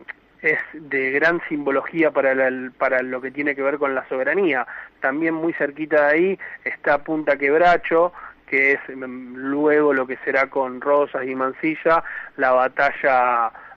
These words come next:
por el tema de la soberanía. Es una zona que está muy ligado a todo lo que tiene que ver con la riqueza del país, y obviamente un país sin, eh, sin soberanía no puede ser, eh, rico jamás.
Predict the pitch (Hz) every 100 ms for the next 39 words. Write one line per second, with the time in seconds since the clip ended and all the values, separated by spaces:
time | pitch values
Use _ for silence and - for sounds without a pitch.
0 | _ - 139 131 135 143 139 135 123 -
1 | 135 135 175 156 127 120 - - 156 185
2 | 160 - 190 170 147 - 165 165 202 214
3 | 190 170 175 180 170 180 190 - - 139
4 | 135 160 156 147 135 135 151 151 143 139
5 | 151 156 156 156 175 - - - 131 127
6 | 127 156 - 151 139 135 147 156 185 -
7 | _ 143 143 143 143 143 151 143 139 135
8 | 139 147 - - - - - 143 147 -
9 | 139 135 127 - 143 139 - 139 135 135
10 | 147 151 135 123 131 - 131 127 127 127
11 | 127 135 127 - 135 131